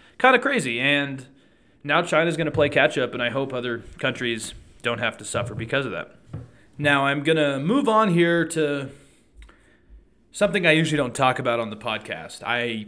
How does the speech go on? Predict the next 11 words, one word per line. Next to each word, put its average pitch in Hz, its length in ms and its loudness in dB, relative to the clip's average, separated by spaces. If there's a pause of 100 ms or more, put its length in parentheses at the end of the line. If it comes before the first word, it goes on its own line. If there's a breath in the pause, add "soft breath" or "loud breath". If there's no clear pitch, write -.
usually 160 320 0
try 143 240 2
not 131 240 -2
to 135 80 -8
delve 123 640 -4
too 196 340 -4
far 139 640 0
into 123 640 -6
culture 127 460 -6
war 113 240 -6
stuff 107 640 -12